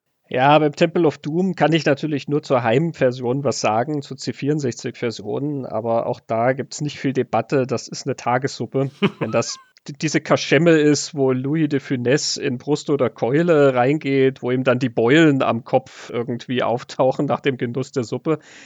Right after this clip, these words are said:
Speaker 1: Ich glaube, er hat Temple of Doom bestellt in der C vierundsechzig Version.
Speaker 2: <laughs> Oder die Amiga-Version. Ich glaub, da wär's noch ein paar Beulen mehr, glaub mir.
Speaker 1: Ich fürchte auch. Äh, das ist ein bisschen schade, weil ich würd's ja auch total gern mögen, ja. Es ist so eins,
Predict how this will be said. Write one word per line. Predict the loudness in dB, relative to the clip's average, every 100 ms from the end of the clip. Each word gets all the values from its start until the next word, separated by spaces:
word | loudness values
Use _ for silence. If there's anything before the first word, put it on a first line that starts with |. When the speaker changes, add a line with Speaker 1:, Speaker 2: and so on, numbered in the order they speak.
| -6
Speaker 1:
Ich | -6 -4
glaube, | 2 4 6 6
er | 6
hat | 6 2
Temple | -2 0 0
of | 0
Doom | -6 -6 -4
bestellt | -4 -4 -2 -2 -2 -4
in | -8
der | -4 0
C | 0
vierundsechzig | 0 -2 0 -2 -2 -10
Version. | -4 -4 -2 -2 -2 -6
Speaker 2:
<laughs> | _ _ _ -16 2
Oder | 4 4
die | 6 4
Amiga-Version. | 6 4 4 2 0 -2 -2 -2 0 0
Ich | 0 0
glaub, | 0
da | 4 2 2
wär's | 0
noch | -2
ein | 0
paar | 2
Beulen | 4 2 2
mehr, | 2 2
glaub | 2 -2 -2
mir. | 0 0 0 -6 _ _ _ -20 _
Speaker 1:
Ich | -16 -14 -6
fürchte | -4 -4 -4 0
auch. | 2 4
Äh, | 4 4
das | 4 2 2
ist | -4 -4
ein | -10 -6
bisschen | 0 0
schade, | 2 4 6 6 4
weil | 2
ich | 0 2
würd's | 2 4
ja | 4
auch | 6 4
total | 0 4 4 4
gern | 2 2
mögen, | 0 0 0 0 -2
ja. | 0 2 2
Es | 0 -6
ist | -4
so | 0
eins, | 2 2 0 -4 -10